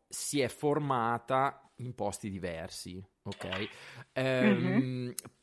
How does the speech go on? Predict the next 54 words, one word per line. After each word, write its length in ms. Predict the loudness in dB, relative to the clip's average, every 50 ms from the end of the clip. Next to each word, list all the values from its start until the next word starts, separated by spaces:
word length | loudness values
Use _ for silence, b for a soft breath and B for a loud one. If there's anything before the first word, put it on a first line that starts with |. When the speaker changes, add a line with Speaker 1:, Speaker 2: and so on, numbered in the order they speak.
| _ _ _
Speaker 1:
però 200 | 6 8 8 8
se, 220 | 4 4 0 -2 -2
se 340 | -4 -6 -2 2 4 4 6
non 180 | 6 6 4 4
sbaglio, 720 | 6 6 6 6 6 4 6 6 4 4 4 0 -8 _
tu 180 | _ 0 4 6
ar-, 220 | 6 6 6 4 -2
a-, 220 | -6 -6 -6 -6 -6
adesso 460 | -4 -2 0 0 0 0 -2 -4 -4 -14 _ _ _ _
sei 180 | -4 -4 -4
tornata 320 | -2 -2 -2 -2 -2 -4 -4
a 20 |
vivere 420 | -6 -4 -4 -2 -2 -2 -4 -4 -4
a 80 | -2 0
Reggio, 540 | 2 2 2 2 -2 -4 -6 -6 -6 -8 _
o, 180 | -8 -8 -6 -4
o 120 | -4 -6 -4
sbaglio? 520 | -4 -4 -4 -4 -4 -4 -6 -8 -8 -10 -12 -6 _
Speaker 2:
Sì. 420 | 6 10 10 10 10 8 4 0 6
Speaker 1:
Ok. 240 | 6 6 6 6 2
Speaker 2:
Sì, 180 | 6 8 6 8
sì, 180 | 8 8 6
sì. 240 | 6 8 4 4 4
Speaker 1:
Ma, 600 | 4 2 2 4 4 6 6 6 6 6 4 2 0 -2 -2
mm, 320 | -2 0 0 0 -2 -2 -4 -6
questa 460 | 0 4 4 4 6 4 0 0 0
cosa 680 | 4 6 6 8 8 8 6 6 4 4 4 4 2 2
è 200 | 2 2 2 0
perché 960 | -2 -6 _ 2 2 2 2 0 -4 _ -2 0 2 2 2 2 0 -2 -2
alla 360 | 0 0 2 2 2 0 0
fine, 880 | -2 -4 -8 -6 -4 -4 -2 -2 -2 -2 -2 -2 -2 -2 -4 -6 -8 _ _
ehm, 1600 | -6 -4 -4 -2 -2 -2 -2 -2 -2 -2 -4 -4 -4 -4 -4 -4 -6 -6 -6 -6 -8 -10 -10 -12 -14 -14 -16 -16 -16 -16 -16 -14
è, 200 | -8 -6 -6 -4
è 80 | -2 -2
sempre 320 | 0 0 0 0 2 0 0
stata 260 | 2 2 2 2 0
un 100 | -4 0
po' 120 | 2 2
la 120 | 2 2 0
tua 220 | 0 0 0 0
idea, 640 | 0 -2 -2 2 2 4 4 4 4 2 2 0 -4
cioè 140 | -4 -6 -2
quella 200 | 0 2 2 2
della 220 | 2 0 0 0
serie 340 | -2 0 0 0 0 0 -4
di 120 | -6 -6
dire, 460 | -6 -2 0 0 0 0 0 -2 -2
"Allora, 580 | -2 -2 -2 0 0 0 0 0 0 -2 -2 -4 -6
io 420 | -6 -2 0 2 2 2 2 0 -4
sono 260 | -8 -8 -6 -6 -4
nata 260 | 0 0 0 0 -2
e 20 |
cresciuta 340 | -6 -6 -8 -8 -6 -8 -8
qua, 300 | -4 2 2 2 2 2